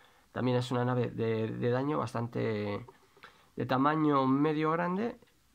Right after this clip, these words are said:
bastante poderosa. Mira, fijaros que podríamos meter esta con dos dados y esta con un dado, por ejemplo, diecisiete y doce, o esta con dos dados, dieciocho, y esta con un dado.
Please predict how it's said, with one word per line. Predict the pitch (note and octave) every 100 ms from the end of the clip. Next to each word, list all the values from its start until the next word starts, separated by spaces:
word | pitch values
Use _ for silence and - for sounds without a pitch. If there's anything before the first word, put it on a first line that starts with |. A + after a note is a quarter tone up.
| _ -
bastante | A2 - B2+ C3
poderosa. | A#2 G#2+ G#2 - - - -
Mira, | - C3 - -
fijaros | - C#3 B2+ B2
que | - B2 B2 B2+ - -
podríamos | - B2+ B2 B2
meter | B2 C#3 D3+ D#3 - _ - - _ -
esta | C3+ B2 B2+
con | C3 C3
dos | C3+
dados | D3+ D#3 D#3
y | C3+
esta | B2 B2
con | G#2+ G#2
un | G#2+
dado, | G#2+ A#2+
por | B2
ejemplo, | A#2 G#2+ A2
diecisiete | A2+ A2 B2 B2 B2+ B2
y | A#2+
doce, | C3 C#3+ E3 F#3 G3+ - _ _ _ _
o | - - -
esta | B2 B2 B2+
con | B2+
dos | C3 C3
dados, | D3+ E3 F3+
dieciocho, | C3 A2 B2+ C#3 - F3+ G3+ - _ -
y | C3+
esta | B2+ C3+
con | A#2+
un | A2 G#2
dado. | G#2 C3+